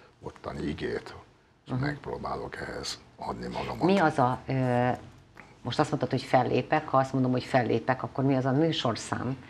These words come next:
Speaker 2: vagy sportszám, amit akkor egy ilyen rendezvényen bemutatsz?
Speaker 1: Mindig a hely dönti el. Hogyha szabadtéren vagyunk, akkor elkerülhetetlen egy kamionhúzás,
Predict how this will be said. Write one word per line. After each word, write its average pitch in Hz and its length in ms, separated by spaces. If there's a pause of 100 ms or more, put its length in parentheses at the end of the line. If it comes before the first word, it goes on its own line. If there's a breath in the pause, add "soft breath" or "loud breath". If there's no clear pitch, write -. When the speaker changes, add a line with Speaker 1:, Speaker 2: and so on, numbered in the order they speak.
(400 loud breath)
Speaker 2:
vagy - 160
sportszám, 123 840
amit 135 320
akkor - 280
egy 123 180
ilyen 127 400
rendezvényen 127 720
bemutatsz? 110 560
Speaker 1:
Mindig 131 260
a 120 80
hely 104 340
dönti 92 340
el. 82 320
Hogyha 98 260
szabadtéren 110 680
vagyunk, 104 360
akkor 98 280
elkerülhetetlen 90 800
egy - 60
kamionhúzás, 87 920